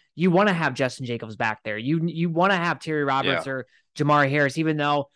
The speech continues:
Speaker 1: right now we're pretty good at, with Riley Moss and, and Cooper DeJean, but you need that depth because what if one of those guys gets hurt, right? Um, and so it, it does, it, it does suck.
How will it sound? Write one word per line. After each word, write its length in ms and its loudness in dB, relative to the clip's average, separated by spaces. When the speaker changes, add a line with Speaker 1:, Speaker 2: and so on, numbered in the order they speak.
Speaker 1:
right 220 0
now 400 0
we're 180 -4
pretty 260 -4
good 220 2
at, 120 0
with 160 -10
Riley 260 -2
Moss 380 -4
and, 180 -10
and 160 -8
Cooper 220 -2
DeJean, 420 2
but 120 -2
you 100 -6
need 240 -2
that 220 -4
depth 260 -4
because 320 -10
what 140 4
if 80 4
one 160 4
of 60 4
those 200 6
guys 240 0
gets 200 -12
hurt, 220 -8
right? 260 0
Um, 460 2
and 140 -4
so 260 0
it, 80 2
it 240 -2
does, 400 0
it, 160 -8
it 200 -4
does 260 6
suck. 360 2